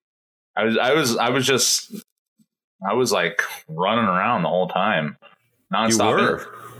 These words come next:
Speaker 1: So,
Speaker 2: You were
Speaker 1: so much, so much so, I was so busy that when I got home for, like, a couple days, I still felt like I had to get up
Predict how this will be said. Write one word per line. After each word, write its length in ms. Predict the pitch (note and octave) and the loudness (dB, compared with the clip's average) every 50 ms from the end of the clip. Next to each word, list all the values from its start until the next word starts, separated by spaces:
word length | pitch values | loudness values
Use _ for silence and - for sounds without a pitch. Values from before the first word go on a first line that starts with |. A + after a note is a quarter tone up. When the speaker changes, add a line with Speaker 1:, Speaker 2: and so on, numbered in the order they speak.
| - - - - - | -20 -20 -20 -12 -6
Speaker 1:
So, 220 | - - - D3 | -2 0 2 2
Speaker 2:
You 40 | C3+ C3+ | 2 2
were 80 | B2 | 2
Speaker 1:
so 220 | A2 - D#3 F#3+ A3 | 2 2 2 0 2
much, 340 | G3 D#3+ D#3 - - - - - - | 2 4 2 2 2 -2 -6 -6 -4
so 220 | - - C3+ D3+ G3 | -2 0 0 2 2
much 260 | G3 F3+ F3+ - - | 2 2 0 0 0
so, 560 | - B2+ C3 D#3 D3+ A#2+ G#2+ G2+ G2+ F#2+ - - - - - - - - - | 0 2 2 2 2 2 2 2 0 -2 -4 -8 -10 -10 -10 -10 -8 -6 -2
I 120 | G#2+ B2 D#3 | 0 0 2
was 200 | F#3 F#3+ F3+ - | 2 2 0 0
so 260 | - C#3+ C3+ D#3 D3+ | 0 2 2 0 0
busy 720 | - - B2 B2+ B2 - G#2 F#2+ F2 F2 E2+ E2 - - _ _ _ _ _ _ _ _ _ _ - | 0 0 0 2 2 2 2 2 2 2 0 -2 -4 -8 _ _ _ _ _ _ _ _ _ _ -4
that 240 | G2+ G#2+ G2+ G2+ G2 | 0 0 0 2 2
when 100 | G#2 A#2+ | 0 0
I 80 | A2 A2 | 0 0
got 260 | F#2+ A#2 B2 C3 A#2+ | 0 0 0 0 0
home 480 | G#2+ G#2+ A2 A#2 A2+ G2+ F#2 F2+ F2 F2 | 0 0 0 2 2 2 2 0 0 -2
for, 140 | - G2+ G2+ | -2 0 0
like, 160 | F#2+ F#2 - | 0 0 -2
a 40 | - | -2
couple 280 | - A2+ G#2+ - G2 | -2 -2 0 0 0
days, 380 | F2 G2 G2 F#2+ F2+ F2 E2 F#2 | 2 2 2 2 2 2 2 0
I 40 | F#2 | 0
still 260 | F#2 - - B2 A2+ A2 | 0 0 0 0 0 0
felt 260 | - - A#2 A2 F2+ | 0 0 0 2 2
like 140 | G#2 G2 F2+ | 2 0 0
I 60 | F2+ | 0
had 140 | F#2 G2+ G2 | 0 0 0
to 40 | G#2 | 0
get 240 | F2 - F#2+ F#2+ F2+ | -2 0 0 2 2
up 340 | F#2 F#2+ G2+ G#2+ - - - | 2 2 2 0 0 -4 -8